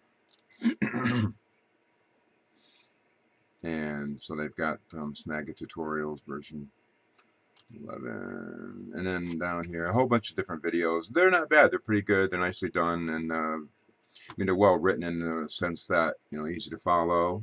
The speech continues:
right? Which is good. Um, so, and the price tag on this is not bad. I think it's now, it was forty-nine, now it's forty-two, rounded off.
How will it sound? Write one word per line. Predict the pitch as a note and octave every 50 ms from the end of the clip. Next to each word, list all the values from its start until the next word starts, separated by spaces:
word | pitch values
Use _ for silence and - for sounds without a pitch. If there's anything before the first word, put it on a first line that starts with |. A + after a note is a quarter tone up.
| G#2 -
right? | - D#2 E2 F#2 E2+ D#2 - _ -
Which | - D#2+ - -
is | D#2+ - -
good. | E2+ E2 D#2+ D#2+ D#2+ - - _ _ _ _ _ _ _ _ _ _ _ _ _ _ _ - -
Um, | - A#1+ C2 C2+ C#2+ C#2+ C#2+ D2 - - _ _ _ _ _ _ - - - _ _ _ _ _ _ _ _ _ _ _ _ _ _ _ _ _ _ - - - _ _
so, | _ - - D2+
and | C#2+ D2 D#2 F#2+
the | -
price | - A#2+ A#2+ A2+ -
tag | - G2+ F#2 E2+
on | F2 E2+
this | E2+ E2+ - E2+
is | D#2+
not | E2+ E2 D#2+ - -
bad. | D#2 D#2+ E2
I |
think | F2+ G2 F2+
it's | - - F#2+
now, | F2 E2+ E2+ E2
it | D#2+ - B1
was | F2 G2+ A2 A2
forty-nine, | - - E2+ E2 D#2 E2+ F2 F2 E2+
now | F2 E2+ E2
it's | -
forty-two, | - - F2+ E2 D2+ C#2+ _ _ _ _ _ - - F2+ F2+ G#2 C3 F3 - _ _ _ _ _ _ _ _ _ _ - E2+
rounded | E2 D#2+ D#2+ D2+ D2 D2
off. | D2 D2+ D2+ -